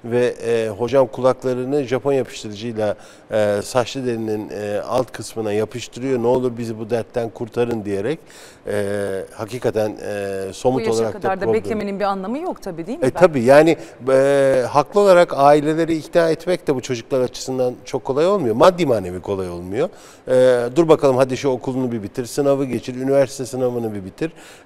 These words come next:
Speaker 1: E, sonuçta belli bir aşamaya gelince,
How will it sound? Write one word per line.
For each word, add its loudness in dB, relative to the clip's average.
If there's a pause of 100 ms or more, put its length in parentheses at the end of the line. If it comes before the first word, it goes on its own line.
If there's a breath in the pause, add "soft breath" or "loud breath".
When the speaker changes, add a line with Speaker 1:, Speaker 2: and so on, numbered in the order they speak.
Speaker 1:
E, 2
sonuçta 2
belli 0
bir 2
aşamaya 2
gelince, -2